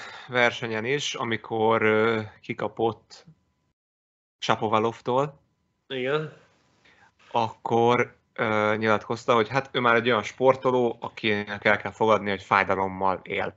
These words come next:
Speaker 1: Tehát nem az van, hogy ő sérült, hanem hogy fájdalommal játszik, fájdalommal él.
Speaker 2: Aha.
Speaker 1: És ezzel nincs mit tenni.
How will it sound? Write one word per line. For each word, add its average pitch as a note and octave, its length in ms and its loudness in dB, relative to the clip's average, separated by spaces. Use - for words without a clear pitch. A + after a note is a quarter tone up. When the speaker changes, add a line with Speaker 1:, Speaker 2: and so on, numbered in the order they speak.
Speaker 1:
Tehát A2 160 -6
nem B2 100 6
az A#2+ 160 6
van, G#2+ 140 4
hogy G2 140 6
ő F#2+ 100 -2
sérült, D3+ 680 4
hanem A2 220 2
hogy G#2 240 0
fájdalommal G2 680 -2
játszik, G2+ 500 -4
fájdalommal F#2+ 800 -8
él. F#2 400 -10
Speaker 2:
Aha. A2 240 -10
Speaker 1:
És G#2 300 -14
ezzel G#2+ 200 -4
nincs G#2 200 -2
mit F#2 180 -16
tenni. C#3+ 520 0